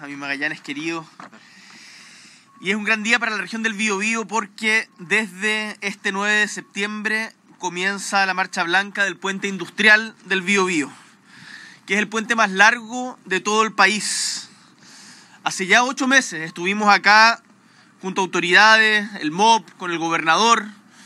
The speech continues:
Sergio Yacaman, con los delegados, con trabajadores y vecinos visitando el avance y la importancia de estas obras, y es muy satisfactorio ver cómo las obras, después de mucho trabajo, empuje, se vuelven realidad.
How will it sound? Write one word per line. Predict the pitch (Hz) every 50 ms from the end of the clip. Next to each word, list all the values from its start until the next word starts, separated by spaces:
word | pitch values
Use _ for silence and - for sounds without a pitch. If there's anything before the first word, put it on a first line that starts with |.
| - - - - - - - -
Sergio | - - 151 - 160
Yacaman, | 156 175 214 226 - - 208 196 190 185 170
con | 175 170 160 156 151 147 151
los | 160 156 147
delegados, | 156 156 160 170 208 220 220 214 208 202 196 202 - - - - _ _ - - - - - - - - - - - - - - _ _ _ _ _ _ _ _
con | - 180 175 175 170
trabajadores | 180 175 175 180 - - 180 180 202 233 247 247 240
y | 233
vecinos | 226 214 202 196 - 233 240 233 240 214
visitando | 214 208 185 185 175 196 208 220 226 226 226 226 226 220 220 220
el | 214 202 185
avance | 180 175 196 214 226 233 220 - 233 233
y | 226
la | 220
importancia | 208 190 202 185 180 - 202 214 214 208 226 220
de | 220
estas | 202 196 214 196
obras, | 196 214 220 220 226 226
y | 208 202
es |
muy | 190 185 190 208 214 220 220 220 214
satisfactorio | - 214 185 196 185 190 175 151 - 214 214 214
ver | 208 208 208
cómo | 208 214 214 214
las | 202 180
obras, | 185 208 214 214 220 220 226 220 220 214 208 - _ _ _ _ _ _ _ _ _ - _
después | - 165 - - 202 196 175
de | 190 208 202 202 202 202 202 196 180 165
mucho | 185 196 - 214 190
trabajo, | 196 185 180 185 202 196 190 - - 214 208 208 208 208 214 196
empuje, | 185 170 170 147 _ 214 220 214 - - 220 208 208 208 208 208 - - - - - - _ _
se | - - 180
vuelven | 196 208 208 196 214 208
realidad. | 185 202 190 185 180 175 185 190